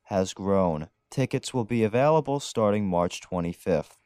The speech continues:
Students can get tickets with their Carolina card at the Russell House Information Desk between now and April fourteenth. Eight solar-powered trash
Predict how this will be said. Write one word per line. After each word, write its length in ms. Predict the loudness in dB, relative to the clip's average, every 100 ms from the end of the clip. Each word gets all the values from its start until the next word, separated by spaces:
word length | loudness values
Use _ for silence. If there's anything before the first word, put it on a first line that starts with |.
| _
Students 560 | -14 -4 0 0 -2 -6
can 180 | -6 0
get 240 | 0 0
tickets 480 | -2 -2 0 -4 -6
with 160 | -4
their 120 | -4 -4
Carolina 680 | -2 2 4 4 2 0
card 380 | -4 -2 0 0
at 220 | 0 -2 -2
the 80 |
Russell 400 | 0 0 0 -4
House 340 | -4 -2 -2 -4
Information 800 | -6 -4 -6 -2 -2 -2 -2 0
Desk 400 | 2 0 -2 -12 -6
between 480 | -6 -2 0 0
now 460 | 2 2 4 4 2
and 160 | -4 -2
April 360 | -2 -2 -4 -8
fourteenth. 720 | -4 -4 -4 -4 -2 -2 -6 _ _ _ _ _ _ _ _ _ _ _ _ _ 2
Eight 360 | 4 4 0 -10
solar-powered 1040 | -4 2 2 4 0 -2 0 2 2 -2
trash 480 | -2 2 2 0